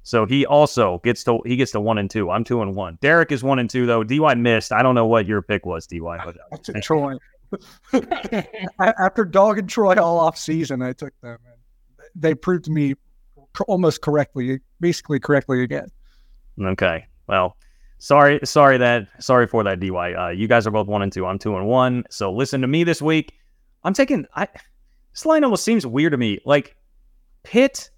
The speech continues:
Speaker 1: a seven and a half point dog. Like, I, I mean, I'm taking North Carolina all day, minus seven and a half at Pitt. Like, Pitt is so bad. I mean, they scored six points against West Virginia.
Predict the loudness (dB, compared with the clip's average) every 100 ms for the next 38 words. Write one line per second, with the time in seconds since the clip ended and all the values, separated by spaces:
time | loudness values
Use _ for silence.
0 | _ _ _ _ _ _ -16 -12 -8 2
1 | 4 4 0 0 -2 -2 -2 -2 -6 -14
2 | 0 2 4 2 0 -2 -4 -4 -6 -4
3 | -2 0 0 0 0 2 0 2 2 2
4 | 0 0 0 0 0 -4 -4 -4 -2 0
5 | 0 0 0 -2 -2 -2 -2 -6 -8 -6
6 | -6 0 0 0 -6 -2 0 0 0 -4
7 | -4 -10 -18 _ _ _ -8 -4 -2 -2
8 | -2 -4 -2 -2 -2 -4 -4 -4 0 0
9 | 0 -2 0 2 2 0 0 0 0 0